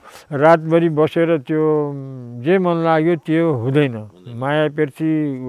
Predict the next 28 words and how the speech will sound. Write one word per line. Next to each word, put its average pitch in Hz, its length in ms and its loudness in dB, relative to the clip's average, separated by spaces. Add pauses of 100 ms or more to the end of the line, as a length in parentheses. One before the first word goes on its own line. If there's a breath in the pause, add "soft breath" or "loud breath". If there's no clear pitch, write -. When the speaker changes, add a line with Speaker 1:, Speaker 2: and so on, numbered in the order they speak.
(180)
Speaker 1:
गरेर 143 340 0
मात्रै 135 420 -2
Speaker 2:
उम्। - 520 -12
Speaker 1:
कोही 135 280 -4
पहिला 127 560 -4 (500)
जाने 135 520 -6
अनि 127 260 -10
कोही 127 360 -4
बिहा 123 420 -6
गर्ने, 120 320 -8
त्यस्तो 135 420 -4
हुन्छ। 123 240 -4 (960 loud breath)
हुन्छ। 147 180 -4
अनि 190 200 6
मेरो, 196 440 8
म 190 540 6 (1300 soft breath)
त्यस्तो 208 340 6
गर्दा 202 360 6
गर्दै 196 480 4
तपाईँको 175 960 0
तेह्र 180 540 0
चौध 170 320 -2
सालदेखि 165 420 -2
एक्काइस 185 340 0
सालसम्म, 160 600 0
सात 165 380 2
आठ 165 140 2
वर्ष 156 280 0